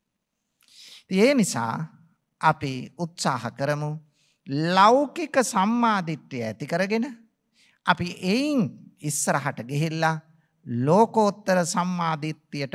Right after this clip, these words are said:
ප්‍රවිෂ්ඨ වෙලා චතු සත්‍ය අවබෝධය තුළින් උතුම් අමා මහ නිවන සාක්ෂාත් කරගන්නට මේ බණපදයද අපට ශක්තියක් වේවායි ප්‍රාර්ථනා කරමු.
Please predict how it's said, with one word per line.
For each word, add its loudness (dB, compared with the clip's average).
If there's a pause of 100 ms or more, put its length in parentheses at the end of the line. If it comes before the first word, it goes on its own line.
ප්‍රවිෂ්ඨ 0
වෙලා -2 (960)
චතු 2
සත්‍ය -2
අවබෝධය 4
තුළින් -8 (520)
උතුම් -4 (420)
අමා -2
මහ -6
නිවන -6
සාක්ෂාත් -4
කරගන්නට -4 (680)
මේ 0
බණපදයද 0 (680)
අපට -6 (100)
ශක්තියක් -6 (120)
වේවායි -6 (280)
ප්‍රාර්ථනා -14
කරමු. -20